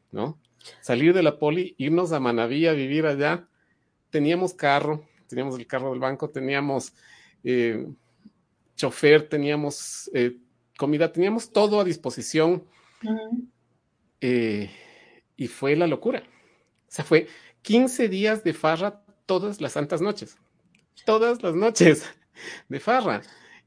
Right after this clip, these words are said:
Speaker 1: Y yo me acuerdo, teníamos un compañero que, que era deportista, ¿no? Entonces, él se cuidaba mucho, él no fumaba, él, él dormía sus horas y era todo un, un,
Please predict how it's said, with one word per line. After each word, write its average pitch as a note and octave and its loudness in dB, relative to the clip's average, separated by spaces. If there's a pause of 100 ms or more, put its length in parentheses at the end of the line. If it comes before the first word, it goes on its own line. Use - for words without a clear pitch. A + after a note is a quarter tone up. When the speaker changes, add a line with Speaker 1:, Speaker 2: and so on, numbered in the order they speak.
(100)
Speaker 1:
Y D#3+ 2
yo D#3+ 4
me G3+ 2
acuerdo, G3+ -4
teníamos E3+ 0
un F3 0
compañero C3+ -2
que, A2+ -6
que C#3 -8
era C#3+ 4
deportista, D#3 -4
¿no? C#3+ -8
Entonces, B2+ -6
él C3 -4
se - -8
cuidaba B2+ 2
mucho, C3+ 2
él A2 -2
no G#2+ -4
fumaba, A#2+ 0
él, A2+ -6 (480)
él A#2 -6
dormía A#2 -2
sus G#2+ -8
horas B2+ 0
y A#2 -4
era A2+ 0 (380)
todo B2 -2
un, B2+ -4
un, C3 -2